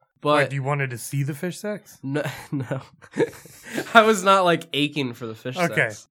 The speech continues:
Speaker 2: It happens, but it's off screen. It's, you don't see anything of the fish sex.
Speaker 1: One thing I wanted to ask you about, because we actually didn't see this movie together.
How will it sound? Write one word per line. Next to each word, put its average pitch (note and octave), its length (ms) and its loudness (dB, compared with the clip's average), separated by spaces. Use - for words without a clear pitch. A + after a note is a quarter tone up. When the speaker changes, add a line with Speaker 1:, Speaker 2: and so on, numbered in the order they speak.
Speaker 2:
It C#3+ 140 -4
happens, D3 520 2
but B2+ 180 -4
it's B2 140 -8
off A#2+ 160 -2
screen. G#2 380 -12
It's, - 300 -20
you B2 100 -10
don't A#2+ 280 -10
see A#2+ 420 -12
anything G#2+ 500 -8
of A2 120 -16
the C3 80 -14
fish - 340 -18
sex. - 360 -18
Speaker 1:
One G#3 340 -2
thing G#3 240 -2
I E3 80 0
wanted D3+ 240 0
to - 60 -10
ask C3+ 300 -4
you G#3+ 220 -6
about, A#2+ 260 -6
because C3+ 320 -8
we G3 200 -4
actually A3 340 -2
didn't D#3+ 200 -4
see D3+ 140 -10
this C#3 180 -8
movie C#3+ 200 -4
together. C3+ 580 -6